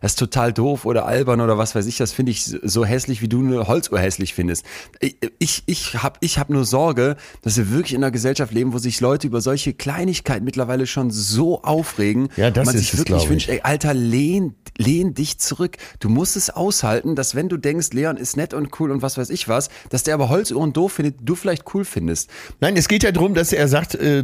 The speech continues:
Speaker 1: Ja.
Speaker 2: du beschneidest dich in deiner Lebensqualität.
Speaker 1: Oder so, oder so.
Speaker 2: Weil du das
Speaker 1: Stimmt,
Speaker 2: nicht
Speaker 1: ist eigentlich noch
Speaker 2: akzeptieren
Speaker 1: eine Ebene
Speaker 2: kannst.
Speaker 1: weiter.
Speaker 2: Und das ist vielleicht,
Speaker 1: Ja.
Speaker 2: äh, nicht genug rausgekommen, dass du sagst, äh, jeder soll nach seiner Fasson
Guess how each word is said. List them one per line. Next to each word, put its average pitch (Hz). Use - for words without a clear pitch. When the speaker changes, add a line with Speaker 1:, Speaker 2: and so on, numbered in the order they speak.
Speaker 1:
Ja. 101
Speaker 2:
du 131
beschneidest 131
dich 135
in 127
deiner 113
Lebensqualität. 101
Speaker 1:
Oder 143
so, 147
oder 117
so. 123
Speaker 2:
Weil 117
du 123
das 127
Speaker 1:
Stimmt, 143
Speaker 2:
nicht 131
Speaker 1:
ist -
eigentlich 131
noch 185
Speaker 2:
akzeptieren 196
Speaker 1:
eine 123
Ebene 101
Speaker 2:
kannst. 95
Speaker 1:
weiter. 107
Speaker 2:
Und 120
das 170
ist 185
vielleicht, -
Speaker 1:
Ja. -
Speaker 2:
äh, 123
nicht 117
genug 120
rausgekommen, 87
dass 95
du 107
sagst, 101
äh, 90
jeder 104
soll 107
nach 104
seiner 104
Fasson 101